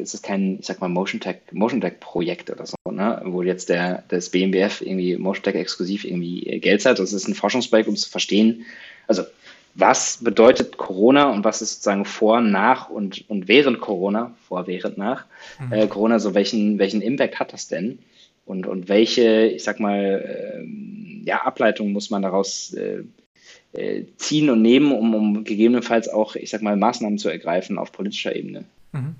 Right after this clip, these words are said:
Speaker 2: Okay. Ja, sehr spannend.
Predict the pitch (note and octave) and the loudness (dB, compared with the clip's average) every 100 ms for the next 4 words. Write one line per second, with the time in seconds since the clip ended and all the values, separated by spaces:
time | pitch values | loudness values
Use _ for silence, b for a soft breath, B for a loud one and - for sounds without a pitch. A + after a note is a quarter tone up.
0 | - - D3+ - C3+ A#2 - B B B | -20 -12 -10 -6 -6 -6 -16 B B B
1 | B B B D#3 F#3 D3+ C3+ D3+ - E3+ | B B B 6 8 8 6 2 4 4
2 | C#3 A#2+ - | 4 0 -6